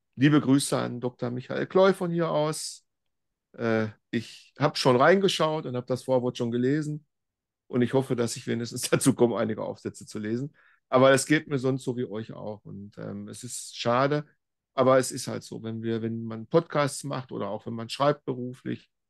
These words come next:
ich glaube, das ist sehr ähnlich, äh, von der Vorbereitung ist, dann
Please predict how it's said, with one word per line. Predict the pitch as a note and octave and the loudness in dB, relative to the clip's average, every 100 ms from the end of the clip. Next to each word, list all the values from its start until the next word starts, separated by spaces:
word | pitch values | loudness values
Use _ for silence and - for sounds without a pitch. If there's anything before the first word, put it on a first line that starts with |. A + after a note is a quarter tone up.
| _ _ | _ _
ich | |
glaube, | C3+ B2+ | 4 6
das | C3 B2 | 6 2
ist | C3 - | -2 0
sehr | B2 - | 2 6
ähnlich, | D3 D#3 D#3 D3 - | 4 4 0 -6 -8
äh, | C3 B2+ A#2+ | -8 -6 -4
von | C3 | -6
der | B2 A#2 | -6 -2
Vorbereitung | C3+ B2+ A#2 A2+ A2 A#2 A#2+ | -2 -2 -4 -6 -8 -14 -12
ist, | A#2 A2 - _ _ _ _ _ _ | -10 -10 -12 _ _ _ _ _ _
dann | - A#2 A#2 A#2+ A#2+ - | 2 4 4 0 -4 -8